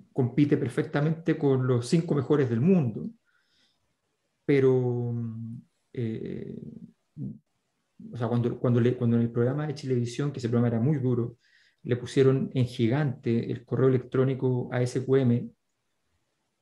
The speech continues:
y lo pusieron frente al correo, si ustedes ven esa escena, le bajan el volumen y no ven de qué se está hablando, pensarían que le están cos-,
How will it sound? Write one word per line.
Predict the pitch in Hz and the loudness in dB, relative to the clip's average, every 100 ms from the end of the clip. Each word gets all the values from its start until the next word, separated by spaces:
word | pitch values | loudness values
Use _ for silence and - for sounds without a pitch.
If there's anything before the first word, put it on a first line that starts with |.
| _ - | _ -4
y | |
lo | 123 | -2
pusieron | 120 131 127 | 0 0 0
frente | 147 151 156 | 0 0 -2
al | |
correo, | - 151 123 123 - | -4 -2 -2 -2 -4
si | - | -10
ustedes | 127 - 165 | -2 2 2
ven | 156 196 196 | 4 2 2
esa | - 175 | -2 -2
escena, | 202 - 127 - - _ _ _ _ _ _ | -2 0 0 -2 -8 _ _ _ _ _ _
le | 131 127 | 0 2
bajan | 160 180 | 2 2
el | 165 | 0
volumen | 143 165 127 113 - _ _ _ _ _ _ _ _ - | 2 2 2 0 -4 _ _ _ _ _ _ _ _ -6
y | 143 | 0
no | 170 185 | 2 2
ven | 151 202 208 | 2 4 4
de | 185 | 2
qué | 202 | 0
se | 196 | -2
está | - 185 | -2 -2
hablando, | 175 127 131 202 - _ _ _ _ | 0 0 -2 -8 -14 _ _ _ _
pensarían | 160 - 151 196 190 | -2 0 2 2 0
que | |
le | 165 | -4
están | - 180 | -4 -6
cos-, | - - | -6 -10